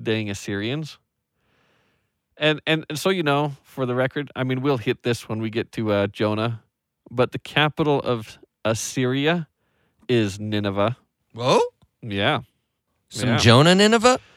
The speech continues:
Speaker 1: Some Jonah Nineveh. Yeah, we'll, we'll get you that context when that comes along, but this is, uh, right around that time frame, but we're not talking about Jonah today.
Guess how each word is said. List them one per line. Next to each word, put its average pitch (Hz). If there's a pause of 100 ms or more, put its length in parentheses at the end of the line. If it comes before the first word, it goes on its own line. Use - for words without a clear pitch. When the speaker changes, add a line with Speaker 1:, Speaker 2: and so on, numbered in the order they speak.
(140)
Speaker 1:
Some 107
Jonah 170
Nineveh. 104 (1040)
Yeah, 131
we'll, 151
we'll 180
get 233
you 180
that 127
context 120
when 127
that 110
comes 110
along, 107
but 139
this 170
is, 156
uh, 131
right 135
around 139
that 127
time 131
frame, 95
but 92
we're 113
not 113
talking 101
about 95
Jonah 95
today. 90